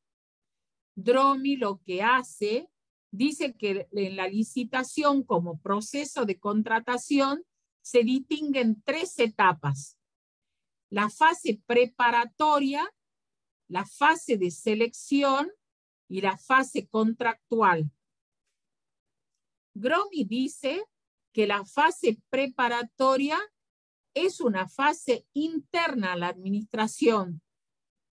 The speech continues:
No intervienen ni participan los administrados, los particulares, los oferentes, los terceros interesados. No intervienen.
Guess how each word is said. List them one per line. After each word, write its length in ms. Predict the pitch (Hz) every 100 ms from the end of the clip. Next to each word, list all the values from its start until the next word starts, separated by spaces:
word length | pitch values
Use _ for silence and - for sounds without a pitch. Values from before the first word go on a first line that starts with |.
| _
No 320 | 240 277 349 392
intervienen 800 | 370 - 285 269 302 339 339 311
ni 140 | 208
participan 1040 | - 226 226 233 254 254 320 359 - 226 196
los 120 | 190
administrados, 1000 | 196 202 214 220 226 - 262 262 254 208
los 160 | 180 170
particulares, 1040 | 185 196 - 202 - 220 233 240 226 196 180
los 120 | 165
oferentes, 1000 | 180 190 - 214 233 254 240 196 - 156 - _ _
los 200 | 185 -
terceros 680 | - 220 214 269 277 254 202
interesados. 880 | 202 185 208 202 214 220 180 156 156 _ _ _ -
No 240 | 220 269
intervienen. 920 | 285 269 262 247 233 220 175 160 147